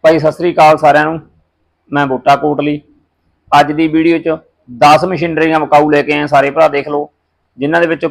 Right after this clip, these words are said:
ਪੰਜ ਟਰੈਕਟਰ ਵਿਕਾਊ ਆ ਤੇ ਇੱਕ ਗੱਠਾਂ ਵਾਲੀ, ਵਾਲੀ ਮਸ਼ੀਨ ਵੀ ਕਹਿੰਦੇ ਆ ਤੇ ਬੇਲਰ,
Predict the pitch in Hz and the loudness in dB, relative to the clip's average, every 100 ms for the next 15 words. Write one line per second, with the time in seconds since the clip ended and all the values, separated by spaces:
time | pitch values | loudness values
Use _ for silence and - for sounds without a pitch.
0 | - 156 147 156 156 139 147 143 151 156 | -6 -4 -2 -2 -4 -4 -2 0 2 2
1 | 156 160 - _ _ _ _ _ _ - | 2 2 0 _ _ _ _ _ _ -8
2 | - - 185 185 156 156 - 170 175 175 | -8 -2 -2 -2 -2 -2 2 2 2 0
3 | _ _ _ _ 156 170 165 143 156 156 | _ _ _ _ 0 0 0 -4 -4 -2
4 | 170 175 180 180 175 165 165 135 120 117 | -2 2 2 2 0 0 -2 -2 -2 -2